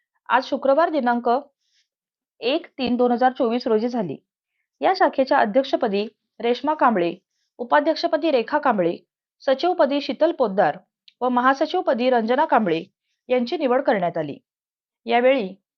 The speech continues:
वंचित बहुजन आघाडी हुपरी शहराध्यक्ष पांडुरंग मानकापुरे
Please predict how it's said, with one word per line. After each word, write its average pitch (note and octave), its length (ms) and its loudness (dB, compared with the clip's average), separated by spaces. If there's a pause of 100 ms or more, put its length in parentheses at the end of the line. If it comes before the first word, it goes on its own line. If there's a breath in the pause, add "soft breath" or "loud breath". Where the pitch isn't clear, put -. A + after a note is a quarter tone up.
(140)
वंचित C4 340 0
बहुजन D4 360 2
आघाडी G#3+ 420 0 (260)
हुपरी D4 300 -4
शहराध्यक्ष A#3+ 600 0 (540)
पांडुरंग C#4 420 0
मानकापुरे A#3+ 680 -2